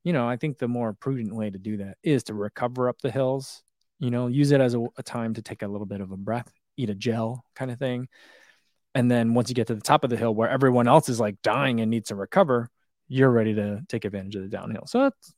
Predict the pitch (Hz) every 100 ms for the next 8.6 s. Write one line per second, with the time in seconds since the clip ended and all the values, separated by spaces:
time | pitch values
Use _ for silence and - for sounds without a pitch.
0 | _ 196 180 208 190 - 180 170 135 104
1 | _ _ - 175 170 147 - _ _ -
2 | - - - - - - 151 151 180 214
3 | 190 175 165 151 196 233 208 233 240 185
4 | 202 220 214 196 175 - 220 269 233 233
5 | 202 180 196 190 - 196 175 135 - 247
6 | 226 220 - - 175 180 190 151 190 151
7 | - - - - - 170 170 190 180 160
8 | 190 220 214 214 214 220